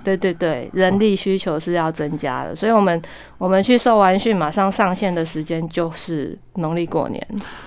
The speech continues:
Speaker 2: 哦，就没时间让你这个
Speaker 1: 慢慢来，
Speaker 2: 慢慢学就对了。
Speaker 1: 没有，呃，就是我觉得很紧凑啦。
Speaker 2: 这两年你有明显感受到那个空姐的那些潜规则吗？就是学长学姐那些关系。
Speaker 1: 哦，有啊，有啊，因为这，这个在
Speaker 2: 业界都是这样。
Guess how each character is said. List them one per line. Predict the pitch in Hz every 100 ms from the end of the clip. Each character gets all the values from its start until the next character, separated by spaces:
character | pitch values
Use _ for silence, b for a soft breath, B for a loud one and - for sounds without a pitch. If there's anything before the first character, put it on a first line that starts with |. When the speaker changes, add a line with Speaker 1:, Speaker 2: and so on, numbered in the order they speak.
| B
Speaker 2:
哦， | 175
就 | 151
没 | 196 147
时 | - 147
间 | 147 160
让 | 160 131
你 |
这 | 117 139
个 | 135 117 110 117 B B B -
Speaker 1:
慢 | 220 170
慢 | 185
来， | 156
Speaker 2:
慢 |
慢 | 160 - 95
学 | -
就 | -
对 | 180
了。 |
Speaker 1:
没 |
有， | 185 170 -
呃， | - 180 165 170
就 | 214 208
是 | 208 190 185 - -
我 | 180 175
觉 | 180
得 | 185
很 | 196 185
紧 | -
凑 | - - 135
啦。 | - 190 185 -
Speaker 2:
这 | -
两 | 165 151
年 | 156
你 | 160
有 | 170
明 | 143 190
显 | 156 135
感 | 135
受 | 127 160
到 | 156
那 | 151 151
个 | 139 131
空 | - 165
姐 | 156
的 | 123 127
那 | 147
些 | 147 156
潜 | - 127 110
规 | 135 131
则 | 113
吗？ | 104 110
就 | 151
是 | 147
学 | 143 139
长 | 139 123
学 | 113 123
姐 | 131 113
那 | 120
些 | 123 123
关 | 120
系。 | 117 117 117 - b b b b
Speaker 1:
哦， | 226 233 220
有 | 208 185
啊， | 180 180
有 | 185
啊， | 160 151 170
因 | 226
为 | 285 277
这， | 277 269 254 -
这 | 269
个 | 262 226
在 | 214 233 220 202 190 175
Speaker 2:
业 | 175
界 | 143 147
都 | 139
是 | 131 127
这 |
样。 | 127